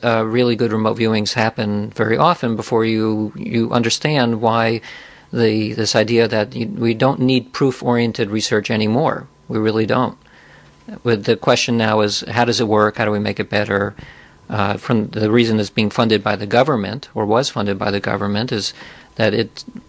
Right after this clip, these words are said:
seemed to be useful for intelligence purposes. And that's what most of the focus was on.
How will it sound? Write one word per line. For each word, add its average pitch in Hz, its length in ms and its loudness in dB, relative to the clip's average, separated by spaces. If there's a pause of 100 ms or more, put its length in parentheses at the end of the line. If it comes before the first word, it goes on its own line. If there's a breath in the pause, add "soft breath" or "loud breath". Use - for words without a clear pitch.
(240)
seemed 113 240 2
to 113 80 2
be 113 120 0
useful 113 360 0
for 117 160 0
intelligence 143 640 -2
purposes. - 680 -8 (440 soft breath)
And 113 100 0
that's 107 160 0
what 117 100 0
most 110 320 -2
of 104 60 -6
the 104 60 -2
focus - 460 -4
was 98 140 -6
on. 104 300 -8